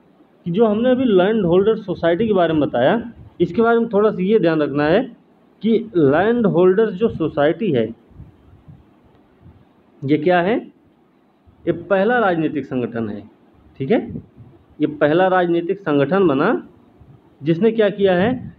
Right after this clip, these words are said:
कि संगठित राजनीतिक प्रयासों का शुभारंभ किया था। पहला राजनीतिक संगठन जिसने संगठित राजनीतिक प्रयासों का शुभारंभ किया और शिकायतों को दूर करने के लिए संवैधानिक उपचारों का प्रयोग किया था।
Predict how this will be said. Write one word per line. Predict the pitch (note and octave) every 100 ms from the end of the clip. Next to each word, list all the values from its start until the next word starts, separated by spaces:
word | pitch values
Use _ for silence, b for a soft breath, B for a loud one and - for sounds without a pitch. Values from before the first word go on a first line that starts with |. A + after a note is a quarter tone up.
| -
कि | G3+
संगठित | - G3+ A3 G#3+ A3+ B3+
राजनीतिक | G3 D#3 F#3 F#3 F#3 G3 G3 A#3 -
प्रयासों | E3+ D#3+ D#3+ F#3
का | F3+ G3
शुभारंभ | - C#3+ D3+ D3+ C3
किया | - A#2+
था। | A#2 A#2 - - - - - _ B B B B -
पहला | D#3+ D#3+ F#3
राजनीतिक | F#3+ G3 G3 F#3+ G3+
संगठन | F#3+ F#3 F#3 G3+
जिसने | D#3+ D3 D#3 F3+ A3 A#3+ - _ _ _ _ _ _ _ - - _ - -
संगठित | F3 G3 G3 A#3
राजनीतिक | A3 F3 F3 F3 F3 F3+
प्रयासों | - D3+ D3 D3
का | F3 F3 E3 - - - - _ _ _
शुभारंभ | - D#3+ D#3 F3 G3
किया | F#3+ G#3 B3+ C4 B B
और | D#3+
शिकायतों | - F3+ F3+ F3+ G3 G3 A#3
को | A#3 - G#3+
दूर | F3+ D3 G3+ A3+
करने | A3 F3+ E3+ E3+ E3
के | D#3+ D#3+ D#3
लिए | D#3 E3+ G#3
संवैधानिक | G#3+ E3+ D3+ D3+ D#3 B2+ C3 E3+ G3+
उपचारों | - D3+ - C3 C#3+ C#3+ D3+ D3
का | D3+ E3+
प्रयोग | F3+ C3 B2+ C#3+ F3 F3+
किया | - B2+ B2
था। | A#2 D3 C#3+ -